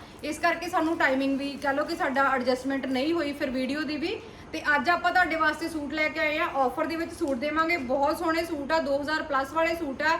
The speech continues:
ਜਿਹੜੇ ਸਿਰਫ ਤੁਹਾਨੂੰ ਮਿਲਣਗੇ, ਸਿੰਗਲ ਰੇਟ ਵੀਡੀਓ ਬਣਾਉਂਗੀ, ਪੰਦਰਾਂ ਸੌ ਪੰਜਾਹ। ਬਿਊਟੀਫੁਲ ਆਰਟੀਕਲ ਆ,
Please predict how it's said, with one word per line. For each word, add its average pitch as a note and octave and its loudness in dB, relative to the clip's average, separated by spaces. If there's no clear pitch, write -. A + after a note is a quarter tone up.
ਜਿਹੜੇ D4+ 2
ਸਿਰਫ F4 -4
ਤੁਹਾਨੂੰ F4 4
ਮਿਲਣਗੇ, D4+ -2
ਸਿੰਗਲ D#4 0
ਰੇਟ E4 2
ਵੀਡੀਓ D#4 0
ਬਣਾਉਂਗੀ, D#4 0
ਪੰਦਰਾਂ D4+ 0
ਸੌ E4 -2
ਪੰਜਾਹ। D4 2
ਬਿਊਟੀਫੁਲ E4 -2
ਆਰਟੀਕਲ D#4 4
ਆ, F4+ 2